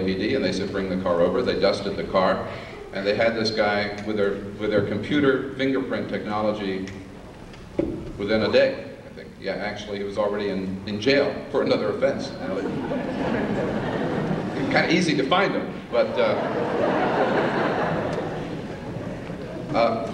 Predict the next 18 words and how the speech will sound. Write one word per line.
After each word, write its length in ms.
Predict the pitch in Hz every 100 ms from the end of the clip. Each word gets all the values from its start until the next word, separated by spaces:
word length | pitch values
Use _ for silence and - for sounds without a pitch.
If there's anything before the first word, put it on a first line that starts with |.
| -
notice, 540 | 139 170 220 208 - -
so 160 | 160 156
notice 320 | 190 214 -
what 140 | 165
I 100 | 156
said 360 | 156 185 175 151
was 260 | 135 131 131
in 160 | 135 135
my, 300 | 131 127 123
uh, 260 | 117 113 113
in 140 | 117
my, 280 | 117 113 113
uh, 960 | 113 - - - - - - - - -
uh, 240 | 101 95 - -
criticism 640 | 165 165 135 120 113 110
of 220 | 117 107 107
the 340 | 104 101 101
intrusion 760 | 110 110 156 165 - 110 110